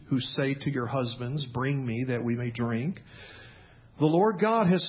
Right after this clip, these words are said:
sworn by his holiness that, behold, the days are coming upon you when they shall take you away with hooks,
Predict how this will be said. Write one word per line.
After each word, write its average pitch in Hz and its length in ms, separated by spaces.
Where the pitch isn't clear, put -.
sworn 208 320
by 180 160
his 170 220
holiness 139 640
that, 139 260
behold, 143 600
the 131 120
days 180 400
are 196 80
coming 185 300
upon 190 380
you 123 360
when 135 140
they 175 200
shall 156 240
take 226 480
you 185 300
away 143 460
with 127 200
hooks, - 640